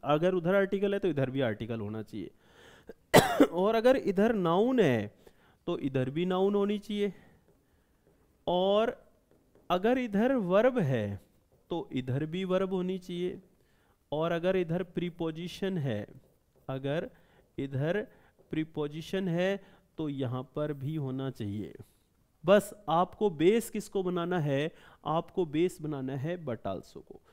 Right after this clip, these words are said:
जो चीज़ but also के बाद है वही not only के बाद होनी चाहिए। ऐसा नहीं होगा तो सेंटेंस में मिस्टेक मानी जाएगी। मैं एक, एक एग्जांपल से आपको ये बात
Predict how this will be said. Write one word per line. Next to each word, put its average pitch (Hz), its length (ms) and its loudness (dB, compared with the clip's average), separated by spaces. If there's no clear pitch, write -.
जो 165 220 0
चीज़ 226 240 -4
but 190 260 -2
also 226 380 0
के 220 80 -4
बाद 165 260 -4
है 180 100 0
वही 165 220 -2
not 151 240 -6
only 131 240 -6
के 143 100 -6
बाद 120 220 -8
होनी 127 220 -4
चाहिए। 185 280 -2
ऐसा 165 240 -2
नहीं 180 220 2
होगा 190 220 2
तो 190 140 -6
सेंटेंस 143 600 -6
में 131 240 -2
मिस्टेक 151 460 -6
मानी 110 220 -4
जाएगी। 104 400 -6
मैं 180 220 -2
एक, 175 160 -2
एक 170 220 -6
एग्जांपल 160 540 -4
से 143 140 -6
आपको 127 300 -6
ये 135 140 -6
बात 123 360 -10